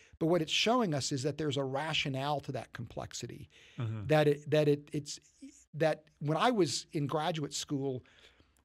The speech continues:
Speaker 1: the, the view of the cell membrane was that this was just something that was the outworking of, of evolutionary processes, that as evolution, y-, you know, underwent, or, or as organisms underwent evolution,
Speaker 2: Mm-hmm.
Speaker 1: you know, um,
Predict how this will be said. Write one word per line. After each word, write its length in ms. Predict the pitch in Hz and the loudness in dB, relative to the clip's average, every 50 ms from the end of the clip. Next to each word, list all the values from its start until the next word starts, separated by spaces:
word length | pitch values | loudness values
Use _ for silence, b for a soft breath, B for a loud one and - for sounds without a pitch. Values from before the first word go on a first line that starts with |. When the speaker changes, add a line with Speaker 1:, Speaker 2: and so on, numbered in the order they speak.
| _ _ - | _ _ -4
Speaker 1:
the, 180 | 123 135 160 | 0 0 0
the 160 | 165 151 147 | 0 0 -4
view 240 | 135 120 147 214 247 | -2 0 2 4 4
of 60 | 220 160 | 4 4
the 60 | 147 | 2
cell 300 | - - - 175 160 147 | 0 0 0 0 0 2
membrane 640 | 143 160 208 277 269 196 160 135 135 131 131 135 | 2 2 2 2 2 0 0 -2 -2 -2 -2 -2
was 340 | 135 143 139 135 139 139 - | 0 0 2 2 0 0 -2
that 100 | 139 123 | -6 -4
this 180 | - 196 - - | -4 -2 -2 -2
was 120 | 165 143 | -4 -4
just 220 | 131 143 - - - | -4 -4 -4 -4 -2
something 440 | 175 165 165 156 - 151 143 135 | -2 -4 -4 -4 -4 -4 -2 -2
that 240 | 131 131 131 139 156 | -2 -2 -2 -2 -2
was 460 | 143 131 127 123 120 113 110 - - - b b b b b b b b | -2 -2 -2 -2 -2 -4 -6 -6 -8 -10 b b b b b b b b
the 140 | 139 143 147 | 0 2 4
outworking 640 | 143 165 170 151 135 143 147 143 - 147 135 135 | 4 4 2 2 2 2 2 2 0 -2 -2 -2
of, 280 | 131 123 123 123 117 113 - - | -2 -4 -4 -4 -6 -8 -8 -6
of 140 | 143 120 | -2 0
evolutionary 640 | 143 143 139 147 135 139 - - 143 135 123 120 113 | 0 0 0 0 -2 -2 -4 -4 -4 -4 -4 -6 -6
processes, 800 | - - - 135 131 131 - - 127 - - 131 131 127 117 | -6 -6 -6 -4 -4 -4 -6 -6 -6 -8 -8 -8 -10 -10 -6
that 200 | - 139 123 - B B B B B B B | -4 -4 -6 -6 B B B B B B B
as 140 | B 120 107 | B 0 2
evolution, 720 | 151 156 151 151 147 151 147 - - 147 135 127 131 127 - - | 2 2 2 2 0 0 0 -2 -2 -4 -4 -4 -6 -8 -10 -10
y-, 140 | - - 135 - - _ | -8 -8 -8 -8 -12 _
you 80 | - 185 | -10 -8
know, 220 | 143 135 139 - - - _ _ _ _ _ _ _ _ _ _ _ _ _ _ _ - - _ - | -6 -6 -8 -8 -12 -18 _ _ _ _ _ _ _ _ _ _ _ _ _ _ _ -20 -20 _ -2
underwent, 540 | - 151 151 151 139 127 135 135 135 135 147 - _ - | 0 0 2 2 2 2 0 0 -2 -2 -6 -10 _ -6
or, 100 | 147 139 | -6 -2
or 120 | - 147 | 0 0
as 140 | 139 131 143 | 0 0 2
organisms 540 | 165 170 185 175 170 156 139 131 143 135 135 | 0 0 2 2 0 0 0 -2 -2 -2 -2
underwent 360 | 147 143 143 135 135 131 - | -2 -2 0 -2 -2 -4 -4
evolution, 760 | 143 135 123 120 127 151 185 185 - - 151 135 127 127 120 - b b b b b b b b | -6 -6 -6 -4 -4 -2 -2 -2 -2 -2 -4 -6 -6 -8 -8 -10 b b b b b b b b
Speaker 2:
Mm-hmm. 220 | 135 104 98 117 117 | -6 -4 -4 -4 -2
Speaker 1:
you 120 | 160 143 135 | -2 0 0
know, 260 | 131 120 117 107 - | 0 0 0 -2 -4
um, 300 | - 135 127 127 123 117 | -4 -4 -4 -4 -4 -6